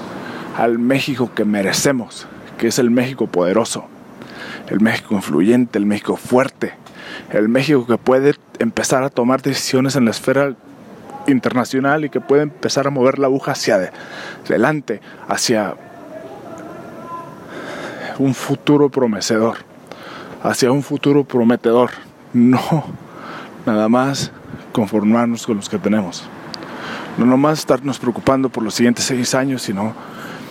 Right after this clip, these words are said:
ver por los siguientes mil años. No nomás estar con: "Ay, ¿qué vamos a hacer este sexenio? ¿A quién?". No.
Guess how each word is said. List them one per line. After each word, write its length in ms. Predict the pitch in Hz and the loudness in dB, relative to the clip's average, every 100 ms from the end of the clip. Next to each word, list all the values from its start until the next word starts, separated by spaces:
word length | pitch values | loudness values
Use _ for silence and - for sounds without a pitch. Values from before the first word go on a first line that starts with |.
| - - - | -16 -12 0
ver 360 | 123 139 135 - - - - | 2 2 -2 -10 -16 -16 -4
por 100 | 113 | 0
los 180 | 104 - | 2 2
siguientes 520 | 110 113 123 120 107 | 2 2 2 2 6
mil 260 | 131 139 | 6 6
años. 400 | 120 113 95 - - - - - - - - - - - - - 330 359 - - 403 453 - 415 392 - - - - - - - - - | 4 0 -6 -10 -10 -8 -6 -6 -8 -20 -20 -20 -20 -20 -20 -18 -16 -14 -14 -16 -16 -16 -12 -12 -12 -8 -8 -8 -8 -10 -10 -12 -12 -4
No 80 | 127 | 0
nomás 320 | 127 143 139 - - - - 135 - | 2 2 -2 -8 -14 -14 -12 -10 -4
estar 380 | - - 127 117 | -2 2 2 2
con: 400 | 127 110 95 - - - - | 0 0 -2 -10 -14 -10 -4
"Ay, 160 | - | -2
¿qué 100 | - | 2
vamos 240 | 175 175 160 | 4 2 2
a 40 | |
hacer 140 | 190 | 2
este 220 | 175 - 156 | 0 -2 -2
sexenio? 640 | 135 - 180 180 165 139 | 0 4 4 4 2 0
¿A 100 | 131 | -4
quién?". 260 | - 156 139 | 0 0 4
No. 260 | 151 135 | 4 2